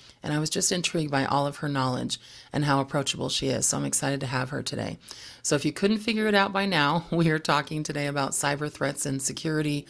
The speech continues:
and possible attacks in a medical pr-, and, and dental practice.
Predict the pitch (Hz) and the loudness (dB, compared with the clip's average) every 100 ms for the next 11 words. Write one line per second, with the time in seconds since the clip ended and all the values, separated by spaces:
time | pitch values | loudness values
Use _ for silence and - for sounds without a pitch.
0 | - - - - - 139 143 147 - 139 | -14 -18 -20 -12 -4 -2 0 0 0 -2
1 | 131 - 151 156 - 147 143 143 139 131 | -4 0 0 2 -2 -4 -2 -4 -6 -12
2 | - - 135 - 131 131 139 127 127 143 | -10 -6 -4 -2 -2 0 -2 -2 -2 -4
3 | 156 180 208 - | -2 -4 -2 -4